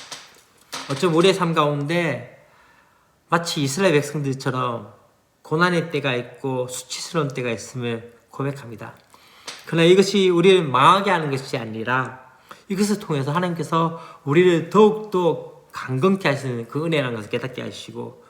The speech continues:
주님, 다시 한번 믿음으로써 주님을 바라보겠습니다.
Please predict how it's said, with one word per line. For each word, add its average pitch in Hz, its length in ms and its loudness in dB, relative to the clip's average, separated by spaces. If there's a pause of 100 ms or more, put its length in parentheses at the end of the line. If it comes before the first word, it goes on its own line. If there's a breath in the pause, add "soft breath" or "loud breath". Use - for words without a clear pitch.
(140 soft breath)
주님, 165 460 0 (760 loud breath)
다시 - 240 0
한번 196 300 4
믿음으로써 170 840 2
주님을 190 480 2
바라보겠습니다. 120 580 -2